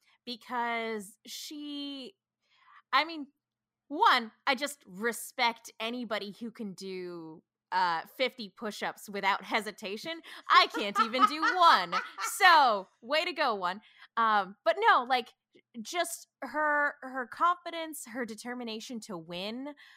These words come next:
Speaker 1: um, like, these are all things that I find very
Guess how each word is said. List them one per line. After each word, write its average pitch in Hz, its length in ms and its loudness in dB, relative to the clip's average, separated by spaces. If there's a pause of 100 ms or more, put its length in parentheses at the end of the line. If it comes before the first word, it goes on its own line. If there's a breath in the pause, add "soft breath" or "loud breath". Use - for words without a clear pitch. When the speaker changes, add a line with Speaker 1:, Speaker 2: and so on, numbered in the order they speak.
(200 loud breath)
Speaker 1:
um, 180 480 0 (800)
like, 220 240 -2 (300)
these 294 220 -6
are - 120 -6
all 285 260 8
things 247 400 -6
that 247 100 -4
I 220 120 2
find 208 340 -4
very 196 420 -8